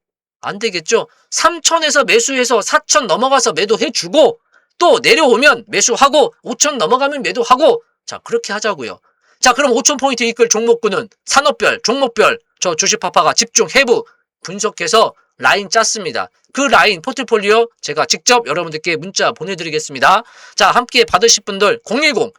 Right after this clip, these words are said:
이이육오 팔팔육칠 이쪽으로 히든이라고 문자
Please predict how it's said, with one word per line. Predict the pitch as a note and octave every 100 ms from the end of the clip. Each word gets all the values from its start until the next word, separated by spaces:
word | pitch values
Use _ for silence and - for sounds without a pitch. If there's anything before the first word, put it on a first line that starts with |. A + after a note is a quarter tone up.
| _
이이육오 | G#3+ A3+ G#3+ F#3 A#2+ B3+ - -
팔팔육칠 | G3+ F#3+ G3 D#3+ C#3+ D3+ D3+ _ _
이쪽으로 | B2+ - F#3 A#3
히든이라고 | D4+ D#4+ C#4 - - B2 D3+
문자 | C3+ C#3+ D3+